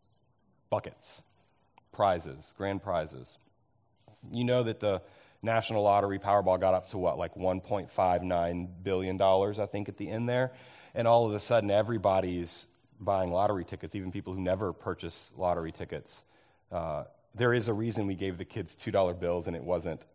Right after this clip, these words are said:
unintentional. You could go and spend it on a lottery ticket. And again, please do not. Uh, the last two weeks leading up to the, when the, uh, Wednesday, when they finally had winners, three different ticket holders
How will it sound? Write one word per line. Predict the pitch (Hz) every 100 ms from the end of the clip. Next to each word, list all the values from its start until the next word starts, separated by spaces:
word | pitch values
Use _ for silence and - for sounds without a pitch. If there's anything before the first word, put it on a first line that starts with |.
| _
unintentional. | 98 82 82 113 101 - 76 67 82
You | 92 95
could | 107 87
go | 92 92
and | 87 85 - _ -
spend | - 98 92
it | 85
on | 85
a |
lottery | 82 95 90
ticket. | - 87 80
And | 82
again, | 87 101 87 - -
please | - 98 87
do | 92
not. | 90 82 69 - - _ _ _ -
Uh, | 98 80 67 - _ _ _ _ _ - - - _ - - _ _ _ _
the | 127
last | 131 147 190 - -
two | - 202
weeks | 165 139 -
leading | 123 147 156 151
up | 131 - -
to | - 131
the, | 120
when | 110 120 120
the, | 113 107 - - _ _ -
uh, | 104 95 85 78 -
Wednesday, | 123 143 123 131 127
when | 123
they | 110
finally | - 127 123 123
had | 117 117 110
winners, | 117 101 92 98 - - -
three | - 117
different | 110 113 -
ticket | 123 -
holders | 98 104 95 95 92